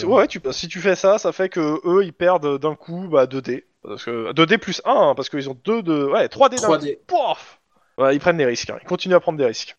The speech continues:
Speaker 2: Alors, le but, c'est,
Speaker 1: Euh,
Speaker 2: c'est de vous sortir
Speaker 1: je te
Speaker 2: de
Speaker 1: jette
Speaker 2: la
Speaker 1: un jet pour essayer de, de, de, de, pour mon dé
Speaker 2: Fais-moi
Speaker 1: noir.
Speaker 2: un D six. Ouais, un D six pour le dé noir. Quatre.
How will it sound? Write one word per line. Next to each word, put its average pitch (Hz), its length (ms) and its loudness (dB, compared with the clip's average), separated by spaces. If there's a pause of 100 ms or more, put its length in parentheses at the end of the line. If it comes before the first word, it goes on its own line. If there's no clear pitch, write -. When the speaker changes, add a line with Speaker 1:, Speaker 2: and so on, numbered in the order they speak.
Speaker 2:
Alors, 127 220 4
le 135 40 2
but, 175 140 -6
c'est, 151 100 -2
Speaker 1:
Euh, 139 80 6
Speaker 2:
c'est 135 140 2
de 123 60 -10
vous 135 80 -14
sortir 135 300 -2
Speaker 1:
je 135 60 2
te 160 60 4
Speaker 2:
de 170 40 4
Speaker 1:
jette 156 80 -2
Speaker 2:
la 160 80 -2
Speaker 1:
un 160 160 -4
jet 180 220 -2
pour 160 300 -4
essayer 156 360 -6
de, 143 520 -4
de, 135 240 -6
de, 131 300 -4
de, 127 120 -8
pour 123 160 -8
mon 135 160 0
dé 143 60 0
Speaker 2:
Fais-moi 185 160 4
Speaker 1:
noir. 220 100 8
Speaker 2:
un 208 40 0
D 220 100 -8
six. - 320 -12 (840)
Ouais, 175 200 2
un 185 100 2
D 175 100 -8
six 170 220 -14
pour 147 140 -8
le 139 60 -8
dé 143 80 -2
noir. 135 220 -4 (2000)
Quatre. 185 220 4